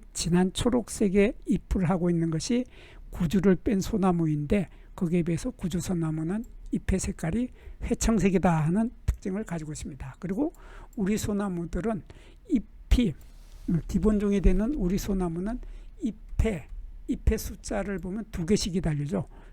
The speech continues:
이렇게 여기, 아, 줄기에서 이렇게 잎이 나오는데, 잎 아래쪽에 잎집이 있고 잎집에서 잎이 이렇게 두 개씩이 달리게 됩니다. 여기 잎집이 있고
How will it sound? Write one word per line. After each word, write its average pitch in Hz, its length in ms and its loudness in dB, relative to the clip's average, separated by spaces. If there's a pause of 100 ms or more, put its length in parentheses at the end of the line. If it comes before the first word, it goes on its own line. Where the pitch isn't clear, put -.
(120)
이렇게 202 420 2 (680)
여기, 175 380 4 (220)
아, 285 360 -2
줄기에서 208 840 4 (100)
이렇게 185 340 -2
잎이 220 280 4
나오는데, 160 580 4 (140)
잎 226 140 -2 (100)
아래쪽에 185 680 2
잎집이 202 520 2
있고 254 400 0
잎집에서 240 680 2 (380)
잎이 247 340 2
이렇게 180 300 -2
두 - 240 -6
개씩이 196 340 -2
달리게 151 320 -2
됩니다. 143 380 -6
여기 165 180 -8
잎집이 180 500 -4
있고 294 380 -4